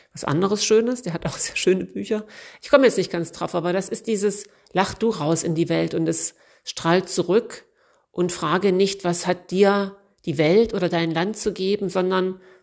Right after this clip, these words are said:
was kannst du der Welt und dem Land geben? Ja, wie oft höre ich im Moment draußen diese Beschwerden über alles, über die Flüchtlinge, über den Krieg,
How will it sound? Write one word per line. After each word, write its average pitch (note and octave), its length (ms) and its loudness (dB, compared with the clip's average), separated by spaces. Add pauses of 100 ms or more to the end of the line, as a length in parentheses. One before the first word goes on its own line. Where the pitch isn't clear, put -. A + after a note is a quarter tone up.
was - 180 -6
kannst A3+ 340 -4
du C#4 100 4
der G#3 200 6
Welt D#3+ 360 2
und D#3+ 160 -6
dem E3 140 -2
Land D#3+ 380 -4
geben? E3 480 -6 (460)
Ja, F3+ 200 -4
wie F#3+ 140 4
oft - 300 0
höre G3+ 180 4
ich G#3+ 100 -2
im G#3 60 -2
Moment F#3 400 -2
draußen G3 600 0 (320)
diese F3 180 0
Beschwerden F#3 920 4
über F3+ 280 -8
alles, F3+ 440 0
über E3 160 -2
die F3 320 -2 (320)
Flüchtlinge, F#3+ 1160 2
über E3 200 -2
den E3+ 220 -4
Krieg, A3+ 640 2